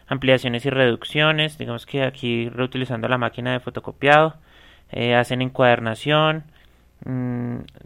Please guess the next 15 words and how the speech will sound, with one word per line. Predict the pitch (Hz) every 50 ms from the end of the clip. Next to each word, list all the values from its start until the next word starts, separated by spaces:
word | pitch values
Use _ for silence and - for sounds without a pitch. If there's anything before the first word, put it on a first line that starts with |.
| - -
por | - 127 123
lo | 120
menos | 123 120 117 120 120 -
cuando | - 147 135 131 127
uno | 120 120 120
necesita | 123 127 131 131 123 123 113 - 120 120 120 120 120 120 123 123 123
laminar | 123 131 131 131 120 117 117 117
un | 117 117
documento, | 123 120 - 117 120 131 143 147 143 147 151 151 151 151 - _ - - - - - - - - -
eh, | 127 127
impresiones | 127 131 131 131 123 123 - 127 117 117 117 117 117 117 120 117 117 117 117 117 117 117 113 113
láser, | 127 139 147 151 160 151 160 156 151 147
a | 147 135 -
color, | - 113 113 123 131 143 147 143
bueno, | 131 127 117 123 127